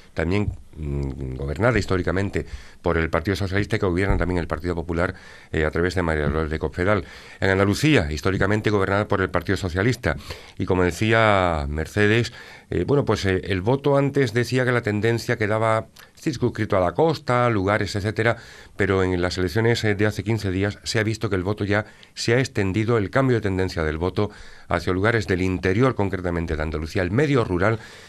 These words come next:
que era el medio natural en el que el partido que gobierna en la Junta de Andalucía se movía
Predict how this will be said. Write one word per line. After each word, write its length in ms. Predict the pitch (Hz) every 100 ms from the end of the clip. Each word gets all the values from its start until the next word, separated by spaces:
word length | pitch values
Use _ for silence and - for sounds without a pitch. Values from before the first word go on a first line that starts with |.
| -
que 60 | 104
era 200 | 117 113
el 100 | 104
medio 380 | 104 107 113
natural 380 | 107 104 98 104
en 120 | 107
el 160 | 98 87
que 220 | 92 90 - - - -
el 160 | 85
partido 340 | 90 87 117 113
que 80 | 92
gobierna 380 | 90 110 101
en 60 | 80
la 60 | 80
Junta 180 | 98
de 120 | 85 85
Andalucía 300 | 82 113 113
se 120 | 113
movía 440 | 104 156 135 80